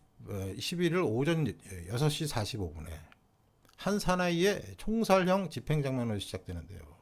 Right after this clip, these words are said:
이브리라는 기지 영내에 한 프랑스 공군 중령이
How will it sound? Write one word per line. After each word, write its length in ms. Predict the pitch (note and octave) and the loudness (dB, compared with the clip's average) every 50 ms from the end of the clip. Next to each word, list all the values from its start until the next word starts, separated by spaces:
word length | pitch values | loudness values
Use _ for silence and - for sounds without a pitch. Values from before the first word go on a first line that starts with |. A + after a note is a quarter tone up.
| _ _ _ _ - - - - - _ _ _ _ _ _ _ _ _ _ _ _ _ _ _ - F2+ | _ _ _ _ -20 -20 -20 -20 -20 _ _ _ _ _ _ _ _ _ _ _ _ _ _ _ -16 -14
이브리라는 880 | F#2 G#2 A#2+ D3+ F#3 F#3 G#3+ A3 G3+ G#3+ G#3+ G#3 F#3+ F#3 F#3 G3 G3+ | -10 -2 0 0 2 4 2 2 4 4 6 6 6 6 4 2 0
기지 380 | - - - A2+ - - E3+ D#3 | -2 -4 -10 -8 -4 0 2 4
영내에 440 | C3 A#2+ A#2 A2 G#2 G2+ G#2 A2+ G#2+ | 4 4 4 2 0 0 0 0 -2
한 260 | - - - D#3 C#3 | -4 -4 -6 -6 -4
프랑스 380 | D#3+ - G3 G3+ F3+ F3 - D#3+ | 2 2 2 4 2 0 -4 -6
공군 400 | - C3 B2+ C3+ C#3 C#3 C3+ B2+ | -4 -2 -2 0 0 -2 -2 -2
중령이 440 | B2+ B2+ B2 B2 A#2+ B2 E3 G3+ | -2 0 0 0 2 2 0 0